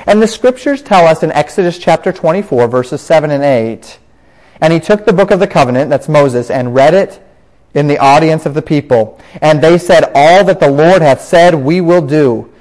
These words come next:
and be obedient.' And Moses took the blood and sprinkled it on the people and said, 'Behold, the blood of the covenant which the Lord hath made with you concerning all these words.'" So God gave the conditions.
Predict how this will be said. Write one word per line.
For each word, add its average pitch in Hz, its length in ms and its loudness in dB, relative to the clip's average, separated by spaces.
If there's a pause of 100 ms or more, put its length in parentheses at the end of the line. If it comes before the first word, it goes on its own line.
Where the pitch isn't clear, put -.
(140)
and 131 160 -4
be 135 120 0
obedient.' 120 680 -2 (260)
And 151 180 0
Moses 160 360 0
took - 240 -4
the - 80 -2
blood 160 480 2 (240)
and 131 180 -2
sprinkled 196 580 0
it 190 80 0
on 180 160 2
the 180 60 -4
people 170 420 -2
and 123 100 -6
said, 131 240 0
'Behold, 143 440 0
the 127 80 0
blood 131 260 0
of 165 80 -2
the 185 80 -2
covenant 131 500 -4 (220)
which 139 200 -2
the 139 100 0
Lord 139 220 2
hath 156 240 0
made 139 240 0
with 151 260 -2
you 127 120 -4
concerning 131 420 -6
all 120 140 0
these 135 180 -4
words.'" 131 300 0 (220)
So 175 180 2
God 175 440 2
gave 202 240 2
the 180 100 0
conditions. 165 840 -2